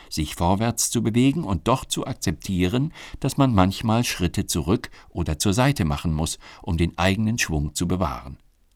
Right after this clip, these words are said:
Ihre Ausgeglichenheit verändert sich mit den Prioritäten,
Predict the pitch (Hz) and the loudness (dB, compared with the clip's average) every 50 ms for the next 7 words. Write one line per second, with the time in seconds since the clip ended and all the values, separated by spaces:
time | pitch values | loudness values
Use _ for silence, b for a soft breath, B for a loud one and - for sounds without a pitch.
0 | _ _ _ _ _ _ _ _ _ _ _ _ - 135 120 110 120 - - 101 | _ _ _ _ _ _ _ _ _ _ _ _ 2 2 4 4 2 -2 -2 -4
1 | 104 - - 131 101 82 82 80 - - 90 85 104 117 123 - - 131 - - | -4 -2 0 -2 0 0 -2 -2 -2 -2 -2 0 0 0 -2 0 -2 -2 -2 0
2 | 110 107 104 107 101 98 - 107 101 - - 104 101 - 104 95 92 - - 107 | 0 2 2 2 0 0 0 -2 -2 0 -2 -2 0 2 0 0 0 -2 0 0
3 | 104 98 98 104 107 - 156 160 147 147 117 101 82 | 0 2 0 -2 -2 0 0 0 2 4 2 2 2